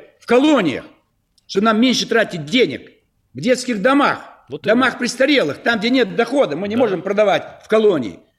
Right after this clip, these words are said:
Speaker 1: Просто мы не будем туда поставлять, сэкономить деньги Министерству юстиции. А вот западные санкционные продукты пойдут туда. Поэтому я с, с вами согласен.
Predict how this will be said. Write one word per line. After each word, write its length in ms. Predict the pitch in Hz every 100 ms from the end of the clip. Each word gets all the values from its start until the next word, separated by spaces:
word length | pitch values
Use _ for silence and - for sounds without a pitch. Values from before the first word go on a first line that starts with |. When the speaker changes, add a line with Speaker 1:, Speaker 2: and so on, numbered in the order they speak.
| -
Speaker 1:
Просто 240 | 196 208
мы 80 | 226
не 100 | 233
будем 200 | 220 202
туда 220 | 202 185
поставлять, 600 | - 160 160 156 233 320 - - _ _ -
сэкономить 540 | - 233 240 240 220
деньги 420 | 170 214 208 175 175
Министерству 520 | 196 - 208 185 190
юстиции. 720 | 175 - 165 135 127 110 - _ -
А 140 | 151
вот 140 | 175 170
западные 580 | 277 330 330 208 185 165
санкционные 680 | 196 185 214 190 175 160 - -
продукты 460 | - 208 190 185 147
пойдут 380 | 254 294 311 -
туда. 320 | 185 127 -
Поэтому 300 | 143 180 180
я 140 | 190 185
с, 100 | 156
с 160 | 147
вами 180 | 180 170
согласен. 580 | 127 151 185 220 -